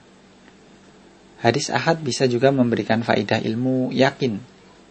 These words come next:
jika memiliki berbagai indikasi atau qarinah yang menguatkan hal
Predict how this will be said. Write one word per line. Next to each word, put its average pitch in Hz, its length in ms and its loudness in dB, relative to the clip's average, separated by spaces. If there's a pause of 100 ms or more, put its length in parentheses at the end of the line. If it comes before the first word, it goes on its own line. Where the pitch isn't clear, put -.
(160)
jika 127 240 2
memiliki 123 480 2
berbagai 117 640 2 (1400)
indikasi 123 720 2
atau 113 400 0
qarinah 135 560 0 (800)
yang 123 180 4
menguatkan 123 480 2
hal 110 400 0